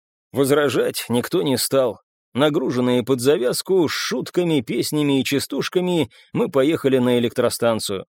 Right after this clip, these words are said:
Поглаживая Кроша, сидящего на подголовнике сиденья,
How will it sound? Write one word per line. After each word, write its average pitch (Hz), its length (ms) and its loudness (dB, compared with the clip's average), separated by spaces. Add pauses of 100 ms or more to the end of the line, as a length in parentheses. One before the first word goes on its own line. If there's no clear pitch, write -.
(440)
Поглаживая 135 680 2
Кроша, 160 420 -2
сидящего 127 560 0
на 123 100 2
подголовнике 123 680 0
сиденья, 175 720 -2